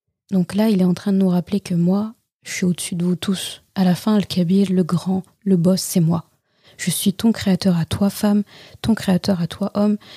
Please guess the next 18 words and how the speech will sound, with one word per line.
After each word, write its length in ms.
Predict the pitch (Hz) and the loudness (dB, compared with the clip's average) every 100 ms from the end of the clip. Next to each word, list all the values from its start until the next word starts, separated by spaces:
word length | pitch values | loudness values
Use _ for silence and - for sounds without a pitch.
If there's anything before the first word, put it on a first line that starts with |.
| - | -10
Si 320 | - - 214 | -6 -2 0
vous 220 | 180 185 | 2 2
êtes 140 | 208 - | 0 0
qawwam 540 | - 185 180 196 185 - | 0 2 4 2 2 -2
et 60 | 185 | -4
saliha, 580 | - 185 180 175 202 | -2 -2 0 -2 -4
c'est 240 | 202 - 175 | -4 -4 -4
grâce 540 | 147 170 190 - - | -4 -4 -2 -2 -4
à 60 | 175 | 0
moi. 360 | 165 175 196 - _ _ _ | 2 2 0 -6 _ _ _
Si 520 | - - - 220 196 170 _ _ - | -8 -6 -2 0 0 -2 _ _ -8
j'ai 240 | 170 185 | -2 0
donné 400 | 175 185 202 196 | 0 2 0 -2
à 160 | - 180 | -4 -6
papa 320 | - 185 - | -4 -4 -2
Adam 340 | 180 185 185 185 | 0 2 2 0
alayhi 200 | 175 185 | 0 -2
salam 380 | - 185 190 | -2 0 0